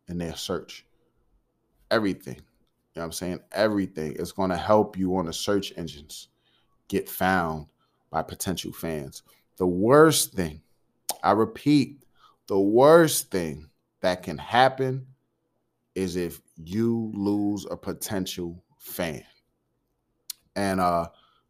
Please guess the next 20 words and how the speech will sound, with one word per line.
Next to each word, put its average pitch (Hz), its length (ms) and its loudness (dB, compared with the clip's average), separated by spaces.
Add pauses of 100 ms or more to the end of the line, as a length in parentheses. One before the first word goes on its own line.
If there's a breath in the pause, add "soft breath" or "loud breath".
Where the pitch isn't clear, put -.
fans 127 420 2
are 120 60 4
worth 113 360 2
more 107 520 0 (460)
to 107 120 -6
an 90 160 2
artist 92 380 -2
than 90 240 -8
money. 65 240 -12 (1300)
Need 92 280 -6
you 92 80 -6
guys 92 300 0
to 90 60 -8
remember 101 400 0
that. - 240 -6 (640)
I'm 85 60 -12
gonna 85 120 -8
repeat 98 380 -8
that 104 180 2
again. 92 400 -4